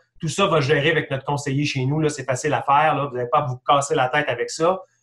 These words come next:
Mais au niveau des dépenses admissibles, c'est juste qu'on doit exclure la dépense du salaire ou du loyer que vous deviez assumer. Mais au fond, on va s'organiser avec ça. Ça,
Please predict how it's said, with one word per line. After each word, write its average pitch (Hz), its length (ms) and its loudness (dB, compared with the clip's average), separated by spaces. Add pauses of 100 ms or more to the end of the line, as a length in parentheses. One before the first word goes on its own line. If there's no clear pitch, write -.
(140)
Mais 135 80 -4
au 143 80 -2
niveau 147 220 0
des 165 100 2
dépenses 147 360 0
admissibles, 135 420 2
c'est 143 140 -4
juste 156 200 -4
qu'on 135 120 -2
doit 139 160 0
exclure 156 440 -2
la 131 120 0
dépense 139 440 0
du 135 280 -8 (200)
salaire 143 460 0
ou 139 40 -4
du 131 120 -4
loyer 131 420 -2
que 165 80 -6
vous 127 160 -6
deviez 123 240 -2
assumer. 131 600 -4 (340)
Mais 120 100 0
au 123 100 0
fond, 160 120 -2
on 156 160 4
va 127 80 -2
s'organiser 127 480 -4
avec 127 160 -2
ça. 170 160 -4
Ça, 127 240 -2